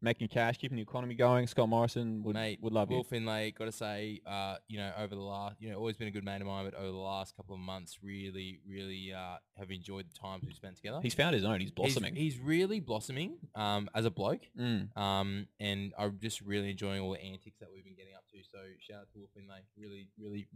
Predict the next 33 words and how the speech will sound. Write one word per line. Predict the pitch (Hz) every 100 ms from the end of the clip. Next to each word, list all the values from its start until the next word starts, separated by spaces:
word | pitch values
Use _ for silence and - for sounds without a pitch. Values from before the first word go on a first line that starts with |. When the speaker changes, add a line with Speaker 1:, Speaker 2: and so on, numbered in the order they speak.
| 113
Speaker 2:
really | 113 110 107
genuinely | 101 101 98 95
do | 95
love | 90 87
you, | 90
mate. | 98
Speaker 1:
Yeah, | 104 101
shout | 107 107
out. | 104 -
And | 131
anyone | 147 143
who |
comments | 113 120 120
on | 117
this | 104
shit, | - 95 -
shout | - 110
out | 117 98
to |
you | 92
also. | 87 92 - - 101
Speaker 2:
Yeah, | 185 156
Speaker 1:
Just, | 135
Speaker 2:
anyone | 202
Speaker 1:
just | 247
Speaker 2:
who | 214
Speaker 1:
bit |
of | 98
love. | 95
Speaker 2:
listens, | 185 180 - 104
watches, | 123 143 - 160
comments, | - 123 175 180 -
fucking | - - 147 131